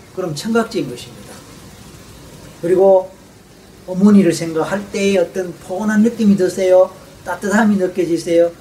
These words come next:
그럼 벌써 신체 감각적 정보죠. 어머니를 생각할 때에 엄마가 만들어,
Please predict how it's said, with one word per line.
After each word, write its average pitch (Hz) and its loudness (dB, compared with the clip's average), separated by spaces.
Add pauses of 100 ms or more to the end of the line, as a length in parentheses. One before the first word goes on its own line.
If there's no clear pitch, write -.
(140)
그럼 208 0
벌써 160 -4
신체 196 -4
감각적 160 -4 (680)
정보죠. - -4 (1600)
어머니를 190 4
생각할 175 -4
때에 165 2 (920)
엄마가 196 2
만들어, 170 0